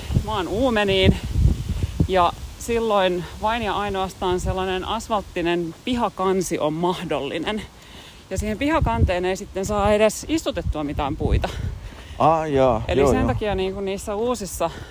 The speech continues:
Speaker 1: uusissa tota, noissa kerrostalopihoissa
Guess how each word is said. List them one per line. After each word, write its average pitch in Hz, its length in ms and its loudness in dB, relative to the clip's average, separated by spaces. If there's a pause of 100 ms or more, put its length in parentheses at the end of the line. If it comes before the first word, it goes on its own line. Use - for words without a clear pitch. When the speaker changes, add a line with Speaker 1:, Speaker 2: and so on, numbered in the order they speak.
Speaker 1:
uusissa 202 480 -2
tota, 160 240 -2
noissa 165 340 -2 (720)
kerrostalopihoissa 165 1120 0